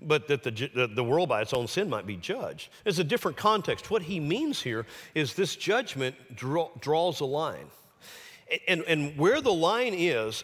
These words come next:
there's people on one side who don't think that they need God because they have their religion. They think they already see. They think they've got it all figured out.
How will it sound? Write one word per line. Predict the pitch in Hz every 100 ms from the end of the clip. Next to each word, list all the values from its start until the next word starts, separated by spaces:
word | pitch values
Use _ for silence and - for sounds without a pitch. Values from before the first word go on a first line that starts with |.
| -
there's | 143 151 139
people | - 240 185 151
on | 131 123
one | 160 247 262
side | - 247 208 139 117 123 - -
who | 156 139
don't | 113 175 220 214
think | - 185 180 -
that | 147
they | - 151 147
need | 135 147 139 113 92 90 - _ - _ - _ _ 123
God | 147 127 87 87 - -
because | 110 113 -
they | 107
have | 117 107
their | 101
religion. | 98 98 110 139 - 69 65 _ _ _
They | -
think | 120 - 208 -
they | 202
already | 185 175 165 147
see. | 123 - - 123 85 - - _ _ - - - - - _
They | 98
think | - 220
they've | 208 196
got | 190 180
it |
all | 170 156
figured | 143 160 143 135
out. | 104 69